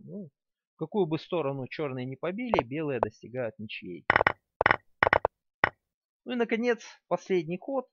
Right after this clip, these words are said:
Ф Е семь. Оказывается, только он ведёт к победе. Остальное не выигрывает. Теперь, если белые проводят тройной одеколон,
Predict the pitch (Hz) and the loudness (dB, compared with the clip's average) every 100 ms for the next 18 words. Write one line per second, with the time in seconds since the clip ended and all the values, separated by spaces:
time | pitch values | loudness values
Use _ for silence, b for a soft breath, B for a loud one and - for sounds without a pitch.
0 | _ _ - 175 - 160 - 135 110 104 | _ _ -2 -2 -6 -14 -10 -8 -8 -10
1 | _ _ _ _ _ _ - 123 233 240 | _ _ _ _ _ _ -14 4 6 8
2 | 220 190 180 170 208 - 175 196 170 147 | 4 2 -2 -2 -4 0 0 0 -2 -4
3 | 156 151 - 123 131 120 101 92 - _ | -6 -6 -6 -6 -4 -4 -4 -8 -10 _
4 | _ - - - 139 175 180 151 - _ | _ -18 -12 -8 -6 -4 -4 -4 -8 _
5 | _ _ _ 123 123 123 113 104 92 - | _ _ _ -8 -6 -6 -6 -8 -10 -12
6 | - _ _ _ _ _ _ _ _ _ | -16 _ _ _ _ _ _ _ _ _
7 | - 196 240 190 180 185 180 160 180 165 | -10 -2 4 6 6 4 2 0 2 4
8 | 135 127 147 170 156 127 - 143 156 156 | 2 0 -2 2 2 2 -2 -2 -2 -2
9 | 123 135 - 233 311 285 | -2 -2 -2 -4 -2 -4